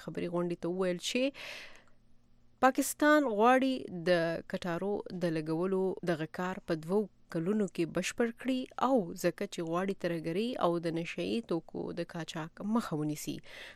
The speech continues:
هغه زیاته کړه چې د کټارو لګولو سره به د افغانستان او پاکستان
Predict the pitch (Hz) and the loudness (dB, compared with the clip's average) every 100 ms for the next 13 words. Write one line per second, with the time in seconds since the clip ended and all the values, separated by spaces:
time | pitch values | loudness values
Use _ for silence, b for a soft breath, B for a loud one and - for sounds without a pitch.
0 | - 165 156 - 165 170 175 170 175 - | -6 -4 -2 -4 0 -2 -2 -6 -6 -6
1 | 175 - 170 156 170 165 170 180 185 185 | -8 -6 -6 -4 -4 -2 -2 -2 -2 -6
2 | 170 170 170 180 180 - 180 175 175 170 | -4 -4 -4 -6 -6 -6 -4 -4 -6 -8
3 | 185 - 170 | -10 -8 -6